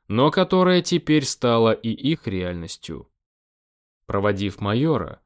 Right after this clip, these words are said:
они стояли на крыльце. Была уже глубокая осень, дул холодный ветер. «Мы выстояли», тихо сказал Клейтон.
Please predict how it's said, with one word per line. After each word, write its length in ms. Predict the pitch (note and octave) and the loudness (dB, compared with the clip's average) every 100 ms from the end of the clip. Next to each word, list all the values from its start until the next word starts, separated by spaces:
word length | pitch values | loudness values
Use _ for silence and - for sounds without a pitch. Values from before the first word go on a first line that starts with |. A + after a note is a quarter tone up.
| _ | _
они 280 | - E3+ E3+ | -6 -2 0
стояли 580 | D#3 - D3 G#2+ F#2+ F#2+ | -2 -2 0 0 0 -2
на 120 | G2+ | -4
крыльце. 640 | G#2 C3 C3 - E2 C2 _ _ _ _ _ | -4 -6 -6 -8 -8 -10 _ _ _ _ _
Была 440 | G2+ D#3 G3+ G3 | 2 4 6 4
уже 240 | F3+ F3 D#3 | 4 2 2
глубокая 640 | D#3+ C#3+ C3+ - A2+ G#2 | 2 6 6 6 2 2
осень, 540 | G2+ A#2 B2 - G2+ _ _ _ _ | 2 2 -2 -10 -16 _ _ _ _
дул 320 | F2 F#2 F2 | -8 -6 -6
холодный 580 | - F#2 F2+ F2+ G2+ A2 | -8 -8 -6 -6 -6 -4
ветер. 540 | A#2 A2 - - - _ _ _ _ _ _ _ _ _ _ - | -4 -6 -8 -18 -20 _ _ _ _ _ _ _ _ _ _ -10
«Мы 480 | A2+ C3+ C#3+ C#3 | -2 0 2 2
выстояли», 1080 | D3 C#3 A2 G2+ - G#2+ G#2 G2+ G#2 G#2 F#2 _ _ _ _ - | 2 4 2 0 -4 -2 -2 -2 0 -2 -2 _ _ _ _ -2
тихо 320 | C#3+ F#3 F#3 | 0 2 -2
сказал 560 | E3 - D#3 A2 A2+ G#2+ | -6 -4 -4 -2 -2 -2
Клейтон. 580 | - G#2 E2+ - D2+ | -4 -4 -4 -10 -18